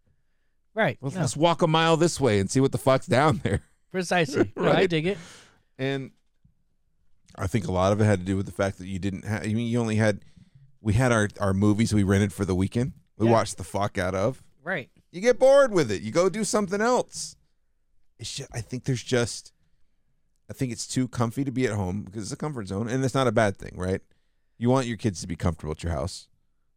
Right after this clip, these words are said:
Speaker 2: Um, and everything's at your fingertips. Like, why do you need, like,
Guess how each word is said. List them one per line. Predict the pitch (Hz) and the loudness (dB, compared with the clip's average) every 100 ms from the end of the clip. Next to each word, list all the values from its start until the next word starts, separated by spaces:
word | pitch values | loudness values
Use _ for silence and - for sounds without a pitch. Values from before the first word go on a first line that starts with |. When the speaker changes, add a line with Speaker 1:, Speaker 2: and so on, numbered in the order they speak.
| _ - | _ -4
Speaker 2:
Um, | 101 92 95 - | 0 0 0 -2
and | 113 120 127 113 _ _ _ _ _ _ _ _ _ | -2 0 -2 -6 _ _ _ _ _ _ _ _ _
everything's | 123 127 113 127 139 131 | -2 0 0 -2 0 0
at | 123 - | -2 -2
your | 120 | -2
fingertips. | 135 135 120 - - - - | -2 0 -2 -2 -8 -10 -6
Like, | 107 98 | -4 -4
why | 113 113 120 120 | -6 -2 2 2
do | 120 | 2
you | 117 | 2
need, | 113 113 - | 0 -2 -2
like, | 120 - | -2 -2